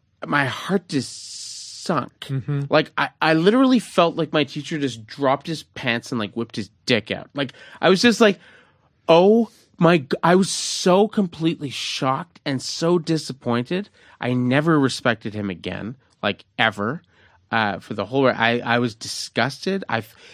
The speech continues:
Speaker 1: I just knew, like, a taboo boundary has been crossed.
Speaker 2: Yes.
Speaker 1: You are not supposed to fucking do that. Like, a-,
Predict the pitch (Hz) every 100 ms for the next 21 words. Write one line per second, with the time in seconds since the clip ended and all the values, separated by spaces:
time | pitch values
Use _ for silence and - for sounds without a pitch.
0 | - - - 156 254 - - 156 185 185
1 | 147 120 113 - _ _ - - - 156
2 | 165 170 147 131 127 127 107 107 - 101
3 | - - 90 - 143 120 - - - -
4 | - 127 175 185 139 120 123 143 - -
5 | - 139 131 - - _ _ - 160 147
6 | 120 120 120 95 - - 117 110 - _
7 | -